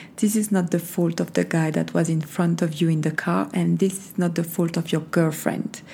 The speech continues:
the way that you feel. So, for example, if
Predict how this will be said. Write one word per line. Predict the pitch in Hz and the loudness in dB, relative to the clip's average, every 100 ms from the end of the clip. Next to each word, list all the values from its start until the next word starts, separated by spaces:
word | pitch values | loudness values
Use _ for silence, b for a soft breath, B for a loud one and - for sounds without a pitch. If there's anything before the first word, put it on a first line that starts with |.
| B B B | B B B
the | 180 | 4
way | 160 160 175 185 | 6 6 4 4
that | 165 160 - | 2 -2 -2
you | 160 151 | -2 -2
feel. | - - - 170 - 50 - B B B B B B B | -4 -10 -4 -2 0 -2 -6 B B B B B B B
So, | - 190 180 | 0 2 4
for | - 202 | 4 4
example, | 196 185 170 165 165 165 180 - - | 4 4 2 2 2 4 2 -2 -2
if | 202 220 - - - | 2 2 0 -12 -14